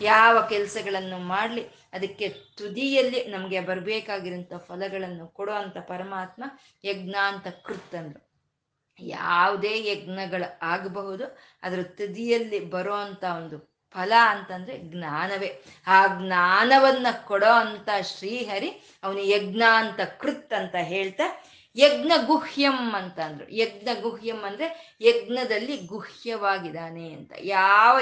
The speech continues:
ಯಜ್ಞ ಆಗ್ಬೋದು, ಅಂದ್ರೆ ನಾವು ಮಾಡೋ ಕೆಲ್ಸಗಳಿಂದ ಹಿಡಿದು ಯಾವ ಯಜ್ಞದಲ್ಲಿ ಆದ್ರೂ ಸರಿ, ಗುಹ್ಯವಾಗಿ ನಾರಾಯಣನು ಇದ್ದಾನೆ ಅಂತ. ಯಜ್ಞೋ ವೈ ವಿಷ್ಣು ಅಂತ,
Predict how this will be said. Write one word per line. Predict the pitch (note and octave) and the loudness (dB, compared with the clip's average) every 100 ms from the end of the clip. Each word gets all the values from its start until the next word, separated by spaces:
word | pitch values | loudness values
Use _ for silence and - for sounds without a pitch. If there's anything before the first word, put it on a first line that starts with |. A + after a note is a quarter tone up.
| A3+ | 2
ಯಜ್ಞ | G#3+ E3+ F#3 | -4 -8 -4
ಆಗ್ಬೋದು, | G3+ F3 D3 D#3 D3+ - _ - | -2 -2 -4 -10 -10 -14 _ -16
ಅಂದ್ರೆ | F3+ F#3 G#3+ | -14 -10 -6
ನಾವು | F#3+ F3+ | -4 -4
ಮಾಡೋ | E3+ F3 | -4 -4
ಕೆಲ್ಸಗಳಿಂದ | F3+ F#3+ F#3 A3 G3+ F#3+ F#3 | -4 -6 -6 -8 -8 -6 -4
ಹಿಡಿದು | F3 F#3+ D4 D#4 - - - | -4 -2 -4 -6 -12 -14 2
ಯಾವ | G#3 G#3+ B3 C4+ A#3+ | 6 8 10 8 6
ಯಜ್ಞದಲ್ಲಿ | A3 G3 A3+ A#3 A3 G#3 G3+ | 2 -2 -6 -4 -4 -2 0
ಆದ್ರೂ | F#3 F3 | 0 0
ಸರಿ, | G3 C4 | -8 -8
ಗುಹ್ಯವಾಗಿ | G#3+ F3 G#3 - - C#4 C4 A3 G3+ C4 | -8 -10 -14 -14 -8 -4 0 0 0 -4
ನಾರಾಯಣನು | G3 F#3 G3 G#3 G#3 G3+ F#3+ F3 | -4 -2 0 -2 -4 -6 -10 -12
ಇದ್ದಾನೆ | E3+ F3+ F3+ E3 | -8 -6 -6 -8
ಅಂತ. | E3 | -10
ಯಜ್ಞೋ | F3+ F3+ D#3 G3 G#3 | -8 -8 -10 -8 -2
ವೈ | G#3+ E4+ F4 - _ A3+ | 2 0 0 -12 _ -4
ವಿಷ್ಣು | A#3 - A#3 F3+ D#3+ | 0 0 -2 -8 -10
ಅಂತ, | D#3 | -10